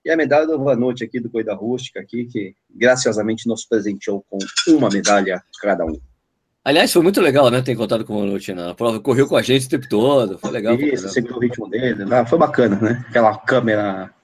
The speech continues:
Speaker 1: biz-, <laughs> é uma câmera normal, né? Um point shoot, né? Não é que ele usa o GoPro,
Speaker 2: Não,
Speaker 1: ele
Speaker 2: point
Speaker 1: usa
Speaker 2: and
Speaker 1: uma point
Speaker 2: shoot, o cara usando um, um, um pau, um pau de surf gi-, gigante, o maior pau de surf do mundo.
Speaker 1: É, exatamente, é, pode ser a fe-,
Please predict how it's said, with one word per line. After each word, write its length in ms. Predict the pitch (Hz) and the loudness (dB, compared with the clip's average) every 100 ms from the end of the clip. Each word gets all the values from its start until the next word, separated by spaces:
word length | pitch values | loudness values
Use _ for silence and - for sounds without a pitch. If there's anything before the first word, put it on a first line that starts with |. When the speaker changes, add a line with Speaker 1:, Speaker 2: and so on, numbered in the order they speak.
| - | -8
Speaker 1:
biz-, 280 | 98 104 - | -2 -2 0
<laughs> 400 | 131 127 - - | 0 0 -8 -2
é 140 | 135 | 2
uma 180 | 151 147 | 4 4
câmera 240 | 139 165 175 | 4 4 4
normal, 380 | 175 143 147 | 6 6 6
né? 100 | 120 | 2
Um 80 | 110 | 0
point 200 | 110 131 | -2 -2
shoot, 360 | 131 - 135 120 | -4 -12 -12 -10
né? 120 | 117 | -12
Não 140 | 110 120 | -10 -12
é 100 | 135 | -10
que 120 | 131 | -10
ele 260 | 95 98 | -10 -14
usa 160 | 104 101 _ _ _ _ - | -20 -20 _ _ _ _ -14
o 60 | |
GoPro, 180 | 101 135 | -6 0
Speaker 2:
Não, 80 | 170 | 0
Speaker 1:
ele 80 | 101 | 2
Speaker 2:
point 120 | 240 262 | 2 4
Speaker 1:
usa 40 | |
Speaker 2:
and 40 | 247 | 4
Speaker 1:
uma 60 | |
point 160 | - 208 | 4 2
Speaker 2:
shoot, 180 | 269 330 | 2 0
o 40 | |
cara 260 | 392 294 311 | 0 2 4
usando 260 | 233 277 403 427 | 4 4 2 2
um, 240 | 240 214 | -2 -2
um, 240 | 220 247 156 | -4 -6 -4
um 160 | 220 220 - | -4 -6 -4
pau, 260 | 214 202 196 | 0 0 0
um 100 | 196 | -2
pau 160 | 226 | -4
de 80 | 240 | 0
surf 240 | 240 233 | 0 0
gi-, 240 | 226 220 175 | -4 -4 -2
gigante, 540 | 185 208 196 233 - | 0 4 4 4 0
o 40 | 135 | 0
maior 240 | 175 208 - | 0 -2 -4
pau 160 | - 202 | -2 0
de 120 | 233 | 0
surf 280 | - 196 190 | 0 -2 -2
do 240 | 147 180 - 101 | -2 0 -2 -4
mundo. 500 | 151 92 98 87 87 _ _ _ _ _ _ - | -4 -4 -12 -18 -20 _ _ _ _ _ _ -10
Speaker 1:
É, 180 | 110 | -8
exatamente, 640 | - 123 101 98 95 92 90 | -6 -2 -2 0 0 -2 -2
é, 180 | 104 98 _ | -4 -4 _
pode 200 | 107 101 | -2 2
ser 80 | 110 | 2
a 80 | 101 | 2
fe-, 240 | 104 92 | 0 -2